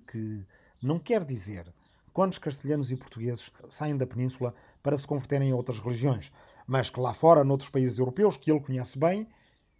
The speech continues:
para onde vão portugueses e espanhóis, há muitos que deixaram de ser católicos para, presume-se, passarem a ser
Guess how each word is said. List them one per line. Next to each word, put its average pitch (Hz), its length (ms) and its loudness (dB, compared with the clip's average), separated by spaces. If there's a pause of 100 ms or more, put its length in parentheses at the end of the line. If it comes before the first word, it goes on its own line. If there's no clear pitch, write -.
(400)
para 147 200 6
onde 135 280 2
vão 175 320 2
portugueses 127 680 -2 (180)
e - 40 -14
espanhóis, 160 600 -4 (240)
há 190 120 0
muitos 160 280 0
que - 80 -18
deixaram 139 340 -2
de - 60 -8
ser - 140 -8
católicos 143 480 -2
para, 147 240 -2
presume-se, 117 540 -10 (320)
passarem 151 360 -2
a 120 40 -6
ser 120 280 -8